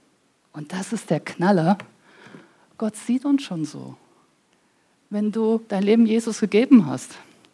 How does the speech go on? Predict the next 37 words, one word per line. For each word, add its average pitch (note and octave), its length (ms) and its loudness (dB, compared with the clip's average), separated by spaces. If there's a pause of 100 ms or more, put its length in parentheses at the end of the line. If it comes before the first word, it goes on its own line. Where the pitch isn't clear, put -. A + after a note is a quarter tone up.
das G3+ 140 -6
ist B3+ 120 -8
das, B3 160 -2
was G#3+ 140 -4
die G3+ 100 -10
Taufe G3 480 -8
sagt. F#3+ 460 -4 (420)
Die E3 80 -12
Sünden A3 360 -2
sind F#3+ 200 -8
abgewaschen, C#3 640 -10
du D3+ 80 -16
bist C#3+ 220 -12
komplett F#3+ 580 -8
rein. D#3 340 -2 (360)
Du F3 100 -12
bist G3+ 400 -4 (140)
tatsächlich E3+ 760 -6
schon D#3 340 -4 (480)
genauso D#3+ 760 -4 (520)
transparent C#3+ 640 -10
auf - 200 -16
Gott A#2 240 -18
hin. - 220 -16 (500)
Jetzt D#3 200 -2
sagst D3 300 -6
du, C3 120 -8 (240)
"Haha, C#3 440 -2
liebe C3+ 240 -2
Sonja, B2+ 400 2 (280)
<laughs> - 280 -8
du G#3 120 0
kennst C4 280 6
aber C#3+ 160 -6
nicht C#3 240 -4
mein G#3 220 6
Leben." C#3+ 440 4